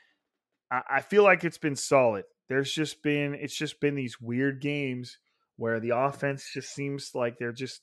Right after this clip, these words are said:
leaving them out there to dry. And, and I think I'm fair in saying that. I think a lot of you guys listening would probably agree with that, whether it was Jimmy Garoppolo or, or Trey Lance for a game and a half.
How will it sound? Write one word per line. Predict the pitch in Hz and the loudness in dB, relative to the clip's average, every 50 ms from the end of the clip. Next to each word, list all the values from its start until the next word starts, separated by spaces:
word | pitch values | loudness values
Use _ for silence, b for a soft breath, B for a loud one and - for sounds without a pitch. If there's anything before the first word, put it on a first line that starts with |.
| _ - | _ -8
leaving | 127 131 143 151 147 147 143 | -2 -2 -2 0 -2 -2 -4
them | 147 143 143 | -4 -2 -2
out | 143 143 139 143 | -2 -2 -2 -2
there | - 127 120 | -2 -4 -2
to | 113 104 | -4 -6
dry. | - - 120 120 113 104 98 92 92 - _ _ _ - | -8 -4 0 0 0 0 0 -4 -8 -12 _ _ _ -18
And, | 110 104 | -16 -14
and | 92 107 117 | -12 -10 -8
I | 123 147 175 | -6 -6 -6
think | 170 - 247 226 - | -6 -6 -6 0 0
I'm | 196 156 139 - - | 0 0 0 2 4
fair | 147 135 131 127 | 4 6 6 4
in | 117 110 | 0 -2
saying | - - - 120 107 101 98 95 | -4 -8 -8 -8 -8 -10 -10 -14
that. | 92 92 90 113 | -16 -18 -18 -20
I | 117 | -18
think | - - 139 135 | -14 -12 -10 -6
a | 131 | -2
lot | 127 127 127 127 | 0 0 0 0
of | 123 | 0
you | 117 | -2
guys | 123 113 113 113 127 | -2 -4 -4 -4 -6
listening | 120 - - 127 123 117 113 - b b b b b b | -8 -8 -8 -10 -10 -10 -10 -14 b b b b b b
would | - 131 110 - | -6 -6 -4 0
probably | - 135 135 135 131 131 127 | 2 2 4 4 4 2 0
agree | 120 113 123 131 127 | 0 -2 -2 -2 -2
with | 123 117 - | -2 -2 -2
that, | 127 123 120 117 117 b b b b b b b | -2 -2 -2 -2 -4 b b b b b b b
whether | 135 139 139 | 4 6 6
it | 131 135 | 6 4
was | 127 117 | 2 -2
Jimmy | - - 147 147 147 | -2 0 0 0 2
Garoppolo | 127 139 135 131 127 127 - 131 131 127 127 | 4 6 6 6 6 4 4 2 2 2 2
or, | 127 123 120 123 123 123 127 123 - | 2 2 2 2 2 2 0 -2 -4
or | 127 120 117 | -6 -6 -6
Trey | - - 139 135 131 | -4 -2 0 0 2
Lance | 127 127 127 123 123 120 - | 2 0 -2 -2 -2 -4 -4
for | - 135 123 | -2 0 0
a | 113 | 2
game | 127 135 131 131 127 | 2 2 2 2 2
and | 120 | 0
a | 120 | -2
half. | 113 123 120 120 117 - - | 0 0 -2 -2 -4 -6 -12